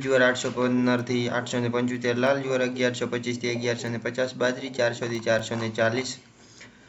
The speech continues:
તુવેર સોળસો પંચાવનથી બે હજાર ને પંદર, પીળા ચણા એક હજારથી અગિયારસો ને ચોત્રીસ,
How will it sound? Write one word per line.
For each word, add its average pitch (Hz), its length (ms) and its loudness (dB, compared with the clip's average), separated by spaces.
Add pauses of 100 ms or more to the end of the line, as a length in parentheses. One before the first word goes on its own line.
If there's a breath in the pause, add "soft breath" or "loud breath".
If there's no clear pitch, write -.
(180 loud breath)
તુવેર 147 320 2
સોળસો 131 360 0
પંચાવનથી 127 560 2
બે 123 160 4
હજાર 117 240 2
ને 120 100 0
પંદર, 127 400 0 (380)
પીળા 139 260 4
ચણા 127 220 2 (120)
એક 123 220 -4
હજારથી 117 480 0
અગિયારસો 117 400 0
ને 113 100 -2
ચોત્રીસ, 127 460 0